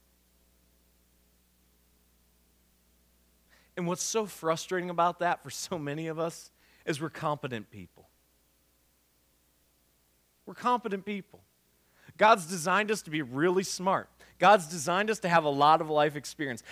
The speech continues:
God's designed us with, with cognitive abilities and everything else where we can really, really sit down and we can solve problems. And it feels great to, great to solve problems.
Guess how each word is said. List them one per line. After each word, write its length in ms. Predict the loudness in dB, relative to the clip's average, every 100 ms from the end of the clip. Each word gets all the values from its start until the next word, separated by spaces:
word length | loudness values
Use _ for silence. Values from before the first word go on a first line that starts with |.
| -2
God's 300 | 4 4 4
designed 480 | -6 -2 0 0 0
us 160 | -2
with, 160 | -2 -2 -4 -16
with 240 | -6 -6 -4
cognitive 680 | 4 6 6 0 2 2
abilities 560 | 2 0 0 0 -4 -6
and 120 | -4
everything 400 | 0 0 -2 0
else 180 | 0 0
where 100 | -2
we 120 | -4
can 300 | -4 -6 -6
really, 480 | -4 -2 -2 -4 -6
really 280 | -4 -4 -4
sit 280 | -6 -6 -4
down 260 | 0 0 0 -10 -4
and 140 | -2
we 120 | 0
can 180 | -2 -4
solve 520 | -4 4 6 6 2
problems. 420 | 0 2 2 0
And 80 | -6
it 80 | -6
feels 320 | 0 0 0
great 520 | -6 -4 2 2 0
to, 200 | -2 -2 -2 -12 -18
great 340 | -2 4 4 2
to 100 | -6
solve 480 | 0 4 6 4 -2
problems. 1200 | -4 4 4 4 -4 -6 -8 -16 -16 -14 -16 -20